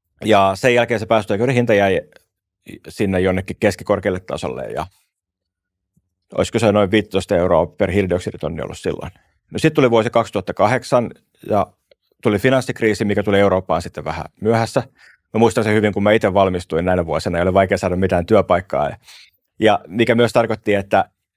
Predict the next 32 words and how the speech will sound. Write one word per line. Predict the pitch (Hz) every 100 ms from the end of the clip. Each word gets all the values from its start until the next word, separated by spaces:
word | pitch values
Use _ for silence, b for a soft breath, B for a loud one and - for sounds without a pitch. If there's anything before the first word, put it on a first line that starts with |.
| 85
niinku | 98 107 107
tehtaita | 117 117 - 107 104
pantiin | 107 101 101
kiinni | 104 110 101 101
ja |
ihmisiä | 98 101 104
lomautettiin | 101 101 98 92 -
ja | 101
mitään | 113 110
tuotantoa | 107 107 101 95 95
ei | 92
ollut | 92 87
kuitenkaan. | - 107 85 80 - - _ -
Mutta | -
meillä | 117 117
kuitenkin | 131 139 123
oli | 110
se | 120
päästökatto, | - 131 - 117 135 131 - 90 b b -
mikä | 113 107
varmisti | 110 104 95 98
tietyn | 95 92 90
päästöjen | 101 98 82 80
tason, | 123 139 101 101 b b b _ _ -
mutta | 117 113
kun | 113
niitä | 107
päästöjä | 120 117 - 104 101
ei | 98
olisi | 101
muutenkaan | 156 151 98 98 92
tullut, | 95 87